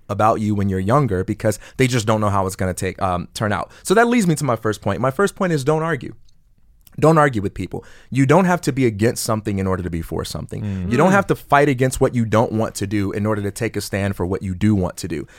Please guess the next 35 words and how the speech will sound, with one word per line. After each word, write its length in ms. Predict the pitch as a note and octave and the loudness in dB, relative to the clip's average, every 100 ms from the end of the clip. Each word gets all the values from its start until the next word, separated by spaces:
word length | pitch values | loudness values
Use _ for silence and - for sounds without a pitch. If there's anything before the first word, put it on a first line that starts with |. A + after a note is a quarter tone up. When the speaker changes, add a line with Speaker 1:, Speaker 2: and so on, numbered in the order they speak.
| - - | -16 -6
Speaker 1:
And 100 | B2+ | 0
sometimes 480 | G3 G#3 F3+ D3+ - | 2 4 2 2 0
we, 180 | B2 C#3 | 0 0
we 120 | C#3 C3+ | 2 0
confuse 920 | - A2 - C3 C#3+ D#3+ E3+ - - _ _ | 0 -2 -2 0 2 2 0 -4 -14 _ _
following 600 | - - B2+ C#3 C3+ C3 | -6 2 4 4 2 2
our 160 | A2+ | 0
passion 640 | - A#2+ B2 C3+ D#3 D#3+ E3 - - | 0 -2 -2 -2 0 0 -2 -8 -12
with 260 | G#2 A#2+ A#2 | -2 -2 -2
hating 400 | G2 C3 C3 A#2+ | -4 -2 0 0
our 120 | A2 | 0
critics. 560 | G2 - F#2 - - - - - | 0 -2 -2 -2 -10 -14 -16 -8
Uh, 180 | A2 G#2+ | -4 -2
Wayne 320 | G2+ C3+ D3+ | 2 4 4
Dyer 400 | C3 C3 C3 A2+ | 6 4 6 4
referred 520 | F#2+ G2 - A#2 A2+ - | 2 -4 0 2 2 -2
to 100 | G2 | -4
something 380 | A2 G#2 G2+ | -2 -2 -4
called 280 | G2+ G2+ G2 | -4 -4 -2
the 60 | F#2 | -4
sacred 400 | - A2 G#2+ G2 | -2 -4 -2 -2
power 280 | G#2 G2 F2+ | 2 2 2
of 80 | |
silence. 440 | - G2+ E2+ C2+ - | -2 -6 -6 -8 -8
And 80 | A2 | -6
he 80 | A#2+ | -4
says, 420 | B2+ A2+ G#2+ - - - _ - | 0 0 0 -4 -20 -20 _ -2
"Whenever 300 | A2+ C3 E3 | 4 4 4
you 120 | F3+ | 2
have 160 | D#3 C3+ | 2 2
a 60 | A#2+ | 0
dream 440 | G#2+ A#2 A2+ A2+ | 0 0 0 -2
or 140 | G#2 G2 | -4 -4
a 40 | |
goal, 380 | F#2 F2+ E2 | -2 -4 -4